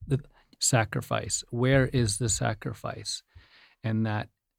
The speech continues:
the sacrifice can only be found in Jesus Christ. And then my mother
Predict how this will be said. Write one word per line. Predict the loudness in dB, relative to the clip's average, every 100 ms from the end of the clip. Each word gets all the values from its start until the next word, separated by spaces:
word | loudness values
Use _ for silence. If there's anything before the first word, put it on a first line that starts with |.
| _
the | -6
sacrifice | -4 0 0 0 0 2 2
can | 2 0 4
only | 6 8 8
be | 4
found | 2 2 4 4 2
in | 0 0 0 -2
Jesus | 0 0 2 -2
Christ. | -2 0 0 0
And | 0 2
then | 6
my | 6 6
mother | 4 4 2 0 0